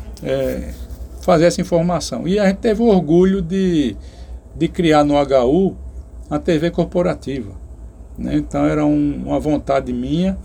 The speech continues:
Nós já temos várias T Vs espalhadas no hospital, é, pra informação de saúde, informação de educação, pra entretenimento também,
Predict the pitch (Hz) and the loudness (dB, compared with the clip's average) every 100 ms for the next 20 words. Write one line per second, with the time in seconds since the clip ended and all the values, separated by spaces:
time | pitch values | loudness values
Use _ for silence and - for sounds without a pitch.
0 | - - - 135 151 151 151 117 127 156 | -12 -12 -6 -4 -2 0 0 0 2 2
1 | 165 147 160 147 117 131 123 120 - 151 | 2 -2 0 0 2 0 0 -2 -4 2
2 | 135 120 139 127 127 - 113 - 120 160 | 2 2 0 -2 -6 -8 -8 -6 -4 -4
3 | 180 - - - - - - - 143 131 | -6 -10 -12 -12 -14 -18 -18 -14 -2 0
4 | 135 - 165 170 175 180 - 165 165 160 | 0 0 4 6 4 2 2 2 4 4
5 | 147 147 135 135 - 180 156 147 120 120 | 2 -2 -4 -4 -2 2 4 2 0 -8
6 | 139 139 135 - 131 127 120 - 170 - | -6 -6 -6 -6 -6 -4 -4 0 0 0
7 | 139 135 110 - - - - - 160 170 | -2 -2 -4 -10 -18 -18 -8 0 2 2
8 | 180 165 160 160 151 135 147 147 139 120 | 2 0 0 0 0 4 4 4 2 -8
9 | 120 117 139 151 | -6 -4 -4 -6